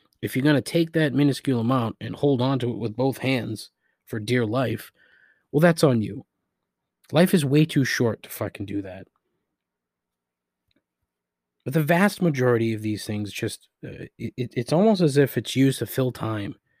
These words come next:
and use the energy of people who seem to want to have an answer for literally everything in anything, which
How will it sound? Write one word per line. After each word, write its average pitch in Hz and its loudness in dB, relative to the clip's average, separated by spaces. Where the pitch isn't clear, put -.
and 110 2
use 131 4
the 113 2
energy 110 -2
of 104 -8
people 110 -6
who 107 -4
seem 151 0
to 170 4
want 131 0
to - -6
have 127 0
an 120 -2
answer 117 -6
for - -12
literally 131 0
everything - -4
in 139 0
anything, 135 -2
which - -2